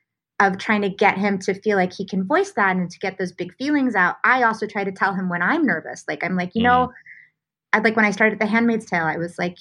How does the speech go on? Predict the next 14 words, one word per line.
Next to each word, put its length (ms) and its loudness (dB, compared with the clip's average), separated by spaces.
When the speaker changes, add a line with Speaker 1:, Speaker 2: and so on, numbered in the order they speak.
Speaker 1:
"Yeah, 160 0
Mommy's 340 4
starting 300 2
a 40 2
new 140 2
job 340 2
today. 420 0
And, 240 0
you 140 0
know, 320 0
I'm 100 2
a 60 2
little 180 0
nervous." 680 -2